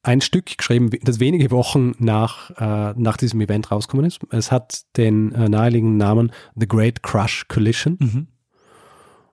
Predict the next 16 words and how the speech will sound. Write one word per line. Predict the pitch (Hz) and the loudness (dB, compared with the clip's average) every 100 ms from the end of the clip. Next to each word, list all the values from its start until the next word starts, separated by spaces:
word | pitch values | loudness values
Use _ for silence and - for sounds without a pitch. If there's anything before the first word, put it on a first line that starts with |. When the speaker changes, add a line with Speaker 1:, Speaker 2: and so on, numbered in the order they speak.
| _ | _
Speaker 1:
Und, | - 131 131 127 127 127 - | 0 2 4 2 2 -2 0
ähm, | 135 127 127 151 | 2 2 2 2
ja, | 143 78 _ _ _ _ _ - | 0 -2 _ _ _ _ _ -8
ist | 117 120 | -4 -2
somit | - 139 139 | 0 2 2
also | 123 120 123 | 2 0 2
auch | 113 120 | 0 0
in | 123 117 110 | 0 0 0
die, | 113 110 107 | 0 0 0
äh, | 104 107 107 | 0 -2 0
Musikgeschichte | 120 117 160 - 117 - 92 | 0 0 -2 -2 -4 -4 -8
eingegangen. | 95 107 - - - _ _ _ _ _ - | -4 -4 -6 -12 -16 _ _ _ _ _ -4
Und | 139 147 143 - - - _ _ _ _ _ _ _ _ - | 0 2 0 -4 -12 -14 _ _ _ _ _ _ _ _ -4
das | 131 | -2
ist | 143 | 0
eigentlich | 175 143 131 | 2 2 0